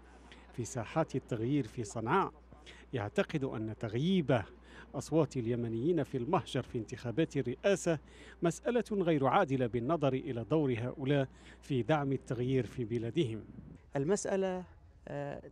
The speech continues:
Speaker 2: تتعلق بعدم وجود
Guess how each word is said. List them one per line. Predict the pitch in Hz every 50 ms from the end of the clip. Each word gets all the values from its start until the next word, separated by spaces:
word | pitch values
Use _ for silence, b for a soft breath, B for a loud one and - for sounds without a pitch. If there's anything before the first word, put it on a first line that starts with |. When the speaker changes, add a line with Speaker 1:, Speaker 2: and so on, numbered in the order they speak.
| -
Speaker 2:
تتعلق | - 127 - - 120 - 135 151 160 160 156 160 151 156 - - - - - - - - b b b b b b b b b b
بعدم | - 117 110 107 127 127 127 143 139 139 139 139 135 139 - - - - - - - - -
وجود | - 123 117 117 127 127 131 143 -